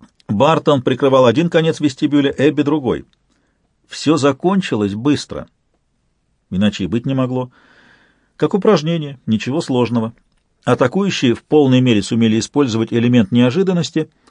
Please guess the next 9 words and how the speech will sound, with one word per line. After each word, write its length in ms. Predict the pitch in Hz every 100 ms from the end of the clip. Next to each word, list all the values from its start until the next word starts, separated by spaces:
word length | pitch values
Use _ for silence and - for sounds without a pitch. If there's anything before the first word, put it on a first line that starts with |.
| - _ _ _ _
а 140 | 120 123
затем 420 | 139 131 196 180
обеспечили 760 | 135 127 131 - 180 175 156 139
высокую 540 | 139 - 170 156 143
плотность 560 | - 147 139 135 120 135
огня 400 | 123 131 196 196
из 240 | 143 107
угла 220 | 120 127
прямоугольника. 800 | 160 104 98 90 107 107 104 -